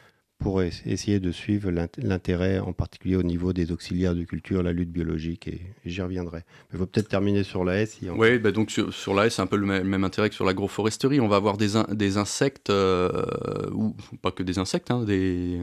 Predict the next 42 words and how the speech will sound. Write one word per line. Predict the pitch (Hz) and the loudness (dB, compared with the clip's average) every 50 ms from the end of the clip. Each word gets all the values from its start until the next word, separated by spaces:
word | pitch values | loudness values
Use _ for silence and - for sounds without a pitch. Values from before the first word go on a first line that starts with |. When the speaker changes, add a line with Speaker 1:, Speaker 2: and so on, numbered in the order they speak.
| 90 87 | -6 -6
Speaker 2:
on | 87 | -4
va | 87 90 | -2 -2
dire | 104 120 | 0 0
des | 113 101 98 110 | 0 0 2 2
auxiliaires | 131 - - - 117 113 123 127 123 | 2 2 2 -2 0 2 2 2 2
des | 107 98 | 0 -2
cultures, | - - 95 85 - - 147 175 180 - - | -2 -2 -4 -4 -2 -2 -2 -2 -2 -6 -6
c'est-à-dire | - - - 101 92 113 123 110 | -6 -4 -2 0 0 0 0 0
des, | 104 92 - - - - - - - - - - - | 0 -2 -2 -6 -16 -18 -18 -18 -18 -20 -18 -10 -2
des | 120 107 101 104 | 0 2 4 6
animaux | 120 123 120 113 113 123 135 170 190 | 6 6 8 8 8 8 6 4 2
qui | - - - 113 | -2 -2 -2 -2
vont | 107 104 110 131 147 156 165 170 156 - - - - - | -2 2 4 4 6 6 4 2 0 -4 -8 -14 -6 -2
attaquer | - 127 - - 127 - - - 156 180 185 | -2 0 0 0 -2 0 2 2 2 2 4
les | - 104 107 | 2 2 2
ravageurs | 98 104 127 139 131 139 127 120 131 139 127 | 4 6 6 6 6 6 4 4 4 4 4
des | 127 120 | 4 2
cultures, | 120 - 131 120 - - 101 90 - - | 4 2 2 2 2 2 2 2 2 2
comme | - 107 104 107 | 2 4 6 6
les, | 101 104 110 | 6 6 4
comme | - - - 104 101 | 2 2 2 4 4
les | 104 98 | 4 2
pucerons | - - 113 - - - 120 92 | 2 0 -2 -2 0 0 0 0
par | 87 87 | 0 -4
exemple, | 87 87 95 92 92 - | -4 -4 -4 -6 -4 -4
hein, | 127 139 147 _ - | -6 -8 -8 _ -14
qui | - | -10
sont | - - 95 92 90 | -6 -4 -4 -4 -2
des, | 87 92 90 90 | -2 -2 -2 -2
des | 90 95 | -2 -2
ravageurs | 90 95 92 95 90 98 92 | 0 0 0 0 2 0 0
bien | 92 98 92 | 2 0 0
connus, | - 98 104 131 160 | 2 4 4 4 4
ou | 151 127 110 | 4 4 4
les | 101 95 | 4 4
mulots. | 95 98 101 104 139 180 202 - _ - - - - - - - - - - | 6 6 6 6 6 4 2 -2 _ -20 -20 -20 -20 -20 -20 -18 -10 -2 2
Et | 95 | 2
à | 95 | 4
partir | - 120 - - - 131 113 | 4 4 2 2 2 2 4
de | 113 104 | 6 6
la | 101 101 113 139 | 6 6 6 4
haie, | 156 180 208 - | 2 2 0 -2